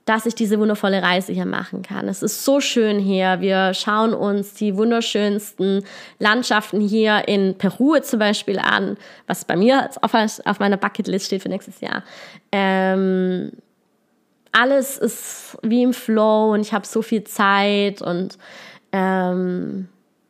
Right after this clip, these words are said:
alles läuft genauso, wie ich's mir vorgestellt habe auf dieser Reise und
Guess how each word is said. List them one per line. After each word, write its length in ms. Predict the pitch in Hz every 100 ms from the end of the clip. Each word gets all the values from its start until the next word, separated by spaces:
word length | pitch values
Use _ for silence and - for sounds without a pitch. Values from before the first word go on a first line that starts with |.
| _ _ _ _ _ -
alles 760 | 214 226 220 214 - - - -
läuft 240 | 214 214
genauso, 360 | 208 190 185 190
wie 40 |
ich's 100 | 190
mir 80 | 185
vorgestellt 480 | 190 196 196 - -
habe 140 | -
auf 80 | 185
dieser 260 | 190 -
Reise 540 | - 67 78 - 69 -
und 480 | 175 - - -